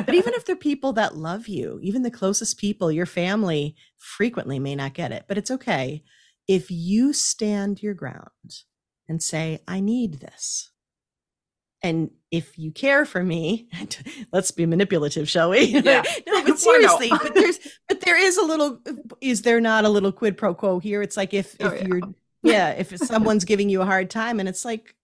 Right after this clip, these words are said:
Speaker 1: "Okay, so I'm gonna go ahead and assume you care for me and you want what's best for me,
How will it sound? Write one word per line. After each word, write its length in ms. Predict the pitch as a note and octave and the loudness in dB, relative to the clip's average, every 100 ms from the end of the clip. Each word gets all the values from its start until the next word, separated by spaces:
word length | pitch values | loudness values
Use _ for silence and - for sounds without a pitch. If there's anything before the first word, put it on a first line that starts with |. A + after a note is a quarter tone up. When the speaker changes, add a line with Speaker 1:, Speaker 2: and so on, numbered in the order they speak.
| - | -12
Speaker 1:
"Okay, 500 | C4+ - E3+ D#3+ G3 | -10 -2 0 0 -2
so 400 | - A3 G3+ - | -2 0 0 0
I'm 220 | - D4 C#4 | 0 2 2
gonna 180 | B3+ | 0
go 300 | G3 G3+ B3+ D4+ | 0 0 0 0
ahead 260 | G#3+ F#3+ | 0 0
and 80 | F3+ | -2
assume 360 | F3 G#3+ F#3+ F3 | -4 -2 -4 -2
you 160 | D3+ | -6
care 320 | D3+ G#3 A3+ | -4 0 0
for 140 | A3 F#3 | 0 -2
me 180 | E3+ E3+ | -2 -2
and 100 | F3 | -2
you 80 | |
want 180 | F3 - - | -4 -4 -8
what's 160 | E3+ | -10
best 260 | - G3+ - | -2 -2 -2
for 80 | F3 | -4
me, 180 | D#3 | -4